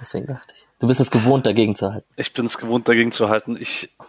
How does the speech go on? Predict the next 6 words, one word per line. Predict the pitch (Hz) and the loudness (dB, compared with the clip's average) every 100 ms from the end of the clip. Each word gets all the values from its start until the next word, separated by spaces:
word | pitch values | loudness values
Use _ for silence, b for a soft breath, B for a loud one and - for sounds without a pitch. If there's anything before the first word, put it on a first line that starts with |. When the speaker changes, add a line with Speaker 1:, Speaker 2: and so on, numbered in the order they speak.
| B B B B _ _ b b b b b b _ _ _ _ _ _ _ _ _ | B B B B _ _ b b b b b b _ _ _ _ _ _ _ _ _
Speaker 2:
ich | 139 - | -4 0
hoffe | 147 - 127 | 0 2 2
einfach | 123 135 | 2 0
sehr, | 113 113 123 | 2 2 4
dass | 113 - | 0 -2
nicht, | 117 - | -4 -4